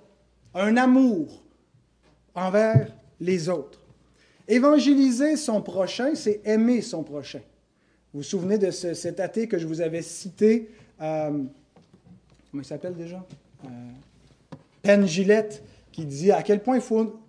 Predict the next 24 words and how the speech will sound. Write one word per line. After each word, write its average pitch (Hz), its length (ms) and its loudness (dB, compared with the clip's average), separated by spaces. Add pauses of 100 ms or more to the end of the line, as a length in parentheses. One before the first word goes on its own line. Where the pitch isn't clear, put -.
(160)
haïr 220 400 4
quelqu'un 220 480 0
pour - 280 -4
croire 233 480 4
qu'il 185 180 0
y 190 60 -2
a 180 40 0
une 175 120 -4
vie 208 160 -2
après, 190 360 0
croire 220 320 2
qu'il 208 120 -6
y - 20 -4
a 180 40 -6
un 165 60 -4
jugement 165 360 -4
et 214 80 -2
ne 165 80 -6
pas 185 160 -6
lui 165 140 -6
en 160 80 -6
parler. 190 420 -6 (500)
Donc, 190 220 -2
c'est 220 320 -4